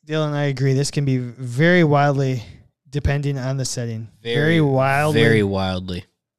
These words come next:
Speaker 1: Wa-, wide.
Speaker 2: Wa-, wild.
Speaker 1: Wildly. Um, yeah, so this is gonna be all over the place. Tied for fourth place. Seven answers apiece.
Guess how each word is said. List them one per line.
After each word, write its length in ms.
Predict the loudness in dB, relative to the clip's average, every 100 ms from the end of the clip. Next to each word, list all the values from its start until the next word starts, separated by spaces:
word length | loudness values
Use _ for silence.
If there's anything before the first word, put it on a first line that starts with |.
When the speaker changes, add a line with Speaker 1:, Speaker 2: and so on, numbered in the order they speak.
| _
Speaker 1:
Wa-, 300 | -12 -10 -10 -14 _ _
wide. 400 | -6 -2 0 0
Speaker 2:
Wa-, 240 | -2 -6 -10 -20 -20 -10
wild. 580 | -6 -4 -6 -10 -16 _ _ _
Speaker 1:
Wildly. 800 | -8 -2 0 -2 -4 -6 -6 -10 _ _ _ _ _ _ _ _ _ _ _ _ _ _ _ _ _ -4
Um, 460 | 0 2 2 0 0
yeah, 160 | -2
so 180 | 0 -2
this 140 | -2 0
is 60 |
gonna 100 | 2
be 80 | 4
all 160 | 6 4
over 140 | 2
the 60 | 0
place. 400 | -4 -6 -10 -16 _ _ _ _ _ _ _ _ _ _ _ _ _ _ _ _ _ _
Tied 240 | 4 6
for 80 | 6
fourth 320 | 6 6 6
place. 500 | 6 6 4 0 -8 -12 -16 -16
Seven 460 | -12 0 2 4 2
answers 460 | 2 0 2 0 0
apiece. 760 | 0 4 4 2 -4 -10